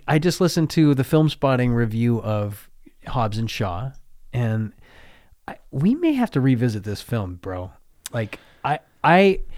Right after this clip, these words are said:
even their description, and they are, it's a film, they're, like,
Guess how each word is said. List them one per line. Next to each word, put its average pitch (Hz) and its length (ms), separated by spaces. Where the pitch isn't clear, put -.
even 220 260
their 185 120
description, 147 460
and 135 200
they 160 200
are, 151 120
it's 180 240
a 175 60
film, 180 580
they're, 156 440
like, 123 300